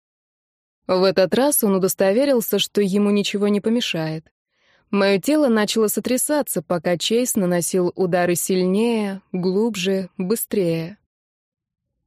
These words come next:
«Кончай, Рис». Его голос был напряженным и грубым,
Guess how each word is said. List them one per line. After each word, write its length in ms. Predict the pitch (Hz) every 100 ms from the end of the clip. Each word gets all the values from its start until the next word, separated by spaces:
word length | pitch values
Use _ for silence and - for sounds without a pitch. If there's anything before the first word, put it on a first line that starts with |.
| -
«Кончай, 640 | 202 190 196 262 269 202
Рис». 420 | 175 165 160 - _ _ _ -
Его 300 | 185 180 180
голос 340 | 175 180 180
был 180 | 170 170
напряженным 720 | 175 170 180 170 175 175 175
и 40 | 180
грубым, 500 | 214 262 214 196